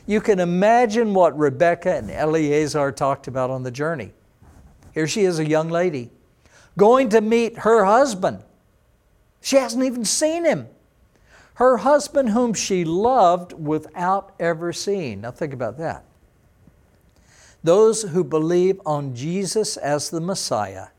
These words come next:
think about that. She loved her husband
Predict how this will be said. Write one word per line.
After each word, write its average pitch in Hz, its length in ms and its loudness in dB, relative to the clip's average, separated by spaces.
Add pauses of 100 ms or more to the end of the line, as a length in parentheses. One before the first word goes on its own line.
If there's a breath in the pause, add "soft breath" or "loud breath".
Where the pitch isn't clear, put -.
(480 soft breath)
think 131 160 -4
about 120 280 -6
that. 120 340 -8 (640)
She - 260 -4
loved 165 360 0
her 214 120 0
husband 175 640 -6